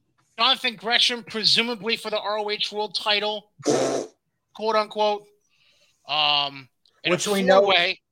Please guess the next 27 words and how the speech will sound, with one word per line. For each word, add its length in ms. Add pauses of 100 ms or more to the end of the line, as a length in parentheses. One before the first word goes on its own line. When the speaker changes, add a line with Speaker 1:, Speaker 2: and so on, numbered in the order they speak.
(220)
Speaker 2:
which 240
we 160
know 240
isn't 340
true 320
because 560 (140)
they 220
taped 500 (400)
next 480
week's 320
Dark 560 (460)
this 280
week 320 (240)
and 200
had 220
Speaker 1:
Mm-hmm. 100
Speaker 2:
Gresham 320
come 160
out 180
without 320
the 80
R 200
O 100
H 160
title 260
on 200
it. 60